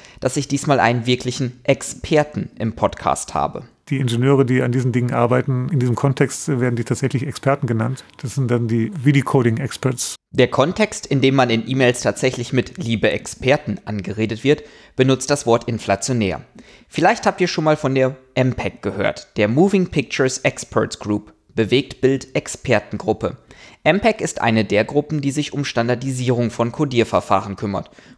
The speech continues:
Speaker 1: Und genau darum soll es heute im weiteren Sinne gehen. Aber fangen wir mal vorne an.
Speaker 2: Das ist historisch so entstanden, dass es zum einen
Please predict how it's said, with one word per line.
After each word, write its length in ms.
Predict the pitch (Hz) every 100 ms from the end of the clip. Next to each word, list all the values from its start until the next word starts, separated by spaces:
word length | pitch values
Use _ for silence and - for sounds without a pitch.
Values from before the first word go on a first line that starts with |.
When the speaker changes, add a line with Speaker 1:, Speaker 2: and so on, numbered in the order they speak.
| -
Speaker 1:
Und 120 | 131
genau 240 | 127 113
darum 360 | 107 110 139 180
soll 160 | 139 127
es 160 | -
heute 260 | 107 110 156
im 140 | 143
weiteren 420 | 92 87 113 117
Sinne 220 | 110 113 131
gehen. 340 | 113 90 - _ _ -
Aber 180 | 175
fangen 260 | 190 147 107
wir 80 | 104
mal 160 | 113
vorne 440 | 143 - 110 104 80
an. 180 | 92 - _ _ _
Speaker 2:
Das 220 | - 123
ist 100 | 127
historisch 380 | - 123 143 135
so 120 | 139
entstanden, 380 | 139 127 131 127
dass 140 | 123 117
es 220 | 113 -
zum 180 | - 131
einen 360 | 127 131 127